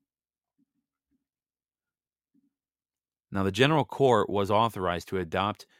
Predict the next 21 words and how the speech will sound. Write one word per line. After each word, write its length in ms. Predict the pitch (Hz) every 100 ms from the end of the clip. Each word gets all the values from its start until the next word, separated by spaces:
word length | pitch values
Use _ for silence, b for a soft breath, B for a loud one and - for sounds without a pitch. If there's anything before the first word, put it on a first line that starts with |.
| b
and 100 | 90
repeal 340 | 92 - 90
laws, 440 | 90 92 80 76 -
impose 540 | 95 - 104 113 104 - b b b b -
taxes, 640 | 98 85 80 85 82 82 -
distribute 500 | 113 - 113 113 -
land, 320 | 80 78 78 -
apprehend 480 | 95 - 110 104 110
and 120 | 110
punish 300 | 104 110 -
people 260 | - 98 104
for 160 | - 110
misdemeanors, 680 | 101 - 87 85 82 85 -
and 180 | 95
enact 320 | 90 90 87 85
legislation 640 | 85 85 - 98 101 85
to 80 | -
promote 340 | 95 90 87
the 80 | 82
general 360 | 82 85 82 78
good. 340 | 123 107